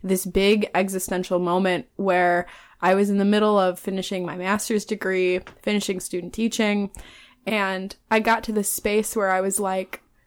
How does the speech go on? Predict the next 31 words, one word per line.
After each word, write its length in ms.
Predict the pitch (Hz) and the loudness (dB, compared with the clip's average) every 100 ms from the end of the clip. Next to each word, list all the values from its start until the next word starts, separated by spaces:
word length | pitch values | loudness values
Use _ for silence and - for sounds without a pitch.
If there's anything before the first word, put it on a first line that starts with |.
| _ | _
"None 240 | 214 220 262 | 2 6 6
of 80 | 285 | 6
that 160 | 202 185 | 2 0
shit 320 | - 196 180 | -2 -2 -2
matters. 640 | 175 185 - - 233 - - _ _ _ - | -6 -6 -6 -6 -8 -10 -14 _ _ _ 2
None 340 | 214 220 226 226 | 6 8 8 6
of 140 | 208 | 4
it 100 | 185 | 2
matters. 420 | 175 - - 202 | 0 -8 -8 -4
What 160 | 202 190 | -2 2
matters 420 | 202 208 214 214 | 4 4 4 0
is 120 | 202 | -2
love. 480 | 196 170 151 - - _ _ - _ | -4 -2 -2 -6 -16 _ _ -20 _
And 20 | 196 | -4
what 80 | 196 | 0
matters 420 | 196 196 202 202 | 2 2 2 0
is, 220 | 190 190 | -2 -2
like, 200 | 185 180 185 _ _ _ _ _ | -4 -4 -10 _ _ _ _ _
finding 500 | - 220 208 208 190 | 0 2 4 4 2
love 300 | 185 180 180 | 2 2 2
and 140 | 180 | -2
pursuing 560 | - 185 - 202 190 190 | -2 -4 0 0 2 0
it, 280 | 180 175 - _ - | -2 -2 -6 _ 0
and 100 | 208 | 4
not 220 | 220 214 | 6 4
just 300 | 220 202 - - | 2 -2 -2 -4
romantic 460 | 196 190 190 196 | 0 2 0 0
love, 200 | 190 180 | 0 0
but 180 | 185 165 | 0 -2
familial 500 | - 196 202 196 185 | -4 0 2 2 2
love, 480 | 180 175 175 185 - | 4 2 2 -2 -10